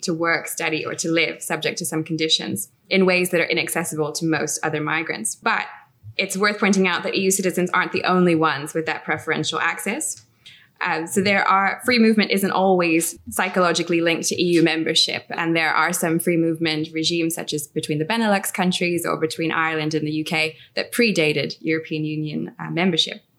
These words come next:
And so within this European landscape, there are hard external international borders and then softer internal, but still international <coughs> borders,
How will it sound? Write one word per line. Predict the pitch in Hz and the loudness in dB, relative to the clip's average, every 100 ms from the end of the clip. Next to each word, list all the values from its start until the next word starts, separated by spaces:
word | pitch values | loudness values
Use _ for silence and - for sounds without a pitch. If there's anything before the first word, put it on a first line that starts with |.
| _ - - - | _ -20 -14 -2
And | 175 | 2
so | 208 | 4
within | 208 247 262 | 4 4 2
this | 226 202 | 2 2
European | 185 196 175 | 2 2 4
landscape, | 170 175 196 180 151 156 | 4 2 2 2 0 0
there | 156 156 | 0 0
are | |
hard | 156 175 170 | 2 0 0
external | 180 - - 165 147 147 | -2 -6 -2 2 2 2
international | 160 165 170 165 - 160 | 0 0 0 0 0 -2
borders | 156 151 151 165 - | -2 -2 -2 -4 -2
and | 170 | 0
then | 165 | 2
softer | - 196 196 180 | 0 0 0 0
internal, | - 262 254 190 160 165 | 2 2 2 2 2 0
but | 180 - | -2 -6
still | - 175 - | -2 0 2
international | 180 185 - - 180 165 | 2 0 0 2 2 2
<coughs> | |
borders, | 208 202 - 233 | 2 2 0 -2